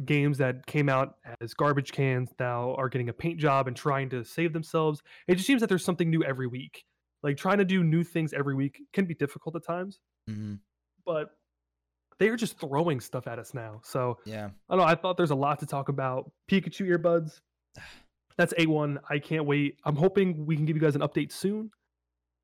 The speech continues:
Speaker 1: on when this is gonna happen or when they're gonna be released
Speaker 2: Or
Speaker 1: in
Speaker 2: when they would
Speaker 1: America.
Speaker 2: be in, in the U S or in other places. But, I mean,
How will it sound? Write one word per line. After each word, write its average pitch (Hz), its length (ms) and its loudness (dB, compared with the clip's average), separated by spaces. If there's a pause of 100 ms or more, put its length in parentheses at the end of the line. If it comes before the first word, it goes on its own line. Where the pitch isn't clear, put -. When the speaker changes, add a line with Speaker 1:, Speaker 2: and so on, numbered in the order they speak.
(160)
Speaker 1:
on 131 640 0
when 127 260 -2
this 123 100 -10
is 123 80 -8
gonna 117 160 -6
happen 131 500 -2
or 131 80 -6
when 120 140 -2
they're 120 80 0
gonna 117 160 -4
be 113 280 -6
released 113 240 -6
Speaker 2:
Or - 20 -10
Speaker 1:
in 107 60 -8
Speaker 2:
when 110 100 -8
they 120 100 0
would 117 140 -4
Speaker 1:
America. 117 220 -4
Speaker 2:
be 92 60 -10
in, 92 80 -16 (120)
in 98 160 -10
the 98 80 -10
U 98 200 -8
S 98 300 -8
or 87 100 -12
in 90 80 -12
other 90 200 -12
places. 92 420 -12
But, 104 180 -10
I 104 80 -4
mean, 104 360 -8